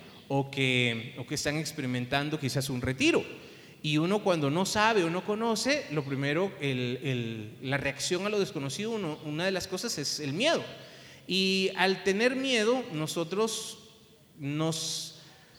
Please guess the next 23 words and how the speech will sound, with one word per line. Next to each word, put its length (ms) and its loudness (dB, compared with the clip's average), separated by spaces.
nos 320 0
perdemos 560 4
de 80 0
muchas 320 -4
cosas, 400 -10
porque 260 -2
por 180 0
miedo 300 0
no 160 -2
lo 80 0
hacemos 580 -2
o 140 -10
por 140 -4
miedo 420 -2
no, 480 -2
no 140 -2
vamos 520 2
o 120 -6
por 200 -4
miedo 480 0
no, 460 -2
no, 340 -4
no, 380 -2